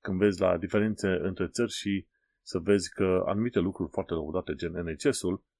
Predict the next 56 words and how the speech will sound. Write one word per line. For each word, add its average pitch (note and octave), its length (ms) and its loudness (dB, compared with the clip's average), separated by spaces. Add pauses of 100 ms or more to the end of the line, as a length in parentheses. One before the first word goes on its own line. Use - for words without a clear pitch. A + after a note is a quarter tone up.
(140)
până F#2+ 160 0
la F2 120 0
urmă, G2+ 260 2
o F2 140 0
parte G2 240 -2
a F2+ 100 0
N F2 100 -2
H - 140 -6
S-ului E2+ 520 -6
are F2 380 -4
foarte G2 220 -6
multă F#2 200 -6
critică - 440 -8
de E2 80 -4
la E2+ 120 -4
o E2 120 -4
groază G2 280 -6
de E2 60 -4
mulți F2+ 300 -8
oameni. D#2 300 -8 (440)
E A#2 60 6
drept G#2+ 180 6
că - 80 4
acasă F#2+ 360 6
am F#2+ 140 4
un F#2 260 2
oximetru F#2+ 760 0
și F2+ 280 2 (100)
mi-a G2 200 6
văzut G2+ 300 2
că G2 100 -2
am F#2 160 2
relativ F2+ 420 2
ok E2+ 120 0
și B2 260 2
la A#2+ 80 8
oximetru A2 420 2
chiar C#3+ 160 6
se - 120 -2
vede. A#2 220 6
Dacă F2+ 200 2
la G2 60 4
un F#2+ 60 4
moment G2+ 160 6
dat C3 140 4
îți G2+ 120 0
ții A#2+ 160 2
respirația F#2 560 0
timp F#2 220 0
de, F2+ 280 0
ce - 120 -4
știu, - 180 -8
câteva F#2+ 300 2
zeci F#2 180 -2
de F#2 60 -2
secunde, G2 520 0